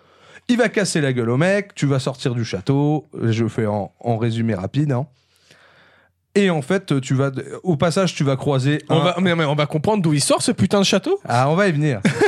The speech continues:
Speaker 1: <laughs> Au passage, tu vas croiser un chat humanoïde, euh, qui s'appelle Morgana, qui va te faire, « Hey, salut, viens avec moi. » Tu vas faire, « OK. »
Speaker 2: Eh, c'est, mais ils ont pris quoi comme, euh
Speaker 1: Ah non, mais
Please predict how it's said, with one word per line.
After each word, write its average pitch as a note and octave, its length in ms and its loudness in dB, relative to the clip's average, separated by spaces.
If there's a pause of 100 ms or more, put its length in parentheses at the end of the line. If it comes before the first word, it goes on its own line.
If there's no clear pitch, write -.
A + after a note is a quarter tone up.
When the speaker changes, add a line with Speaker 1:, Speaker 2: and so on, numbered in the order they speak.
Speaker 1:
<laughs> - 340 -2
Au A#3+ 80 2
passage, A#3+ 380 2
tu - 140 -2
vas F3 100 4
croiser F#3 560 0
un F#3+ 260 0
chat G3+ 440 2
humanoïde, F#3+ 580 2
euh, A2+ 200 -2 (120)
qui C3+ 140 0
s'appelle C3 340 0
Morgana, D3+ 540 2
qui C3+ 160 -4
va A#2+ 80 0
te A#2+ 80 -6
faire, « B2+ 160 -2 (180)
Hey, D4 320 4
salut, A#3+ 380 2
viens F3+ 160 2
avec F3 180 0
moi. » - 240 -2 (120)
Tu - 100 -6
vas B2 80 0
faire, « A#2+ 160 -2
OK. » C3+ 160 -2
Speaker 2:
Eh, G#3+ 200 0 (960)
c'est, - 200 -12
mais G#2+ 100 -4
ils G#2 140 -2
ont G2+ 40 -6
pris - 180 -4
quoi D#3+ 200 0
comme, A#2 220 -2
euh G#2+ 280 0
Speaker 1:
Ah F#3 200 0
non, G3+ 120 2
mais D3 160 0